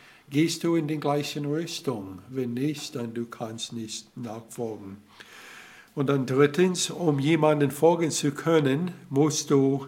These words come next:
im gleichen Tempo gehen, in dem er geht. Also wenn du schneller gehst als ihn, du würdest die, äh, überholen. Und wenn du zu langsam fährst, äh, dann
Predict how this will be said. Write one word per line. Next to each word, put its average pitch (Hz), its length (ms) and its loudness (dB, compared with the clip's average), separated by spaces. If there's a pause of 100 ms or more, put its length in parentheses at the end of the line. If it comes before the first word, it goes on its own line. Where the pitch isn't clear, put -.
im 135 240 -4
gleichen 135 600 0
Tempo 156 420 0
gehen, 110 500 -4 (460)
in 139 220 0
dem 131 260 0
er 123 240 -4
geht. 160 560 -2 (100)
Also 113 380 -10
wenn 117 160 -6
du 120 140 -2
schneller 160 460 0
gehst 135 420 -2
als - 400 -6 (100)
ihn, 151 320 -4
du 117 240 -4
würdest 127 360 -4
die, 135 240 -2 (440)
äh, 131 180 -4
überholen. 139 760 2 (500)
Und 131 200 -4
wenn 135 200 4
du 131 320 2
zu 139 240 0
langsam 151 560 0
fährst, 131 600 -2 (360)
äh, 127 180 0
dann 123 520 -2